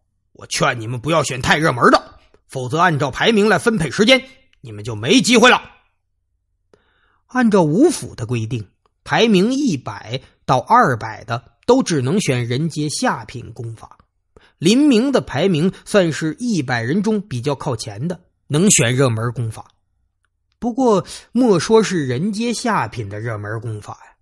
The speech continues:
就算是人阶中品、上品的功法，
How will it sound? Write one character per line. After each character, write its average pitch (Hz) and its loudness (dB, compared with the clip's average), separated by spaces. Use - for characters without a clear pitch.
就 277 6
算 247 4
是 196 -2
人 214 2
阶 254 2
中 285 0
品、 131 -6
上 339 2
品 127 -4
的 127 -6
功 170 -2
法， 90 -8